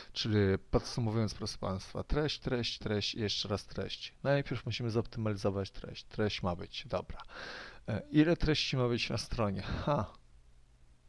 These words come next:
Tyle, ile potrzeba. A ile potrzeba treści? Tyle, ile, proszę państwa, potraficie stworzyć.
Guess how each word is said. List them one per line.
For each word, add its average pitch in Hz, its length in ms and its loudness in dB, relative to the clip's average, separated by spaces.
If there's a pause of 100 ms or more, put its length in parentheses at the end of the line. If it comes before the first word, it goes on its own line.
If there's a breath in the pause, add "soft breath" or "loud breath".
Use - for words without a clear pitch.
(2250 soft breath)
Tyle, 135 320 4
ile 113 200 6
potrzeba. - 720 0 (180)
A 117 100 2
ile 117 180 4
potrzeba 107 480 0
treści? - 640 -6 (640 loud breath)
Tyle, 151 240 4
ile, 135 140 6
proszę - 260 -2
państwa, 120 300 0
potraficie 113 560 -4
stworzyć. - 600 -8